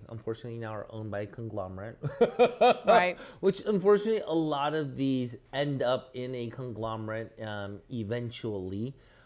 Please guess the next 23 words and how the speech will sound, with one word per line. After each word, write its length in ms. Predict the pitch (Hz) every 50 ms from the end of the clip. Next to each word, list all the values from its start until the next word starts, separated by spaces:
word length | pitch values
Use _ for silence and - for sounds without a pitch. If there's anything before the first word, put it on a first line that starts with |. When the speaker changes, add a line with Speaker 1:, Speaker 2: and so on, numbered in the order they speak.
| _ _ _
Speaker 1:
Um, 600 | - 117 117 110 107 104 104 104 101 98 101 101 101
but 340 | 120 123 123 123 - - _ -
ultimately, 920 | 117 120 113 - 143 131 127 123 117 - 120 127 127 123 123 120 120 -
um, 400 | - 104 104 107 104 104 101 98
P 160 | - - 127
C 200 | 113 - - 117
A 80 | 107 104
I 40 | 107
know 220 | 107 107 107 107 104
has 100 | 101 101
been 220 | 95 104 101 101
known 300 | 104 107 107 110 110 107
more 180 | 101 104 104 104
for 160 | - 113 104
their 180 | 92 101 98
peels 720 | 98 - - - - - 139 131 123 113 104 104 104 101 -
is 140 | 107 98 98
where 200 | 98 101 104 104
they 100 | 104 98
Speaker 2:
Mm-hmm. 80 | 98 98
Speaker 1:
end, 140 | 98 98 101
and 160 | 95 98 101
then 140 | 101 101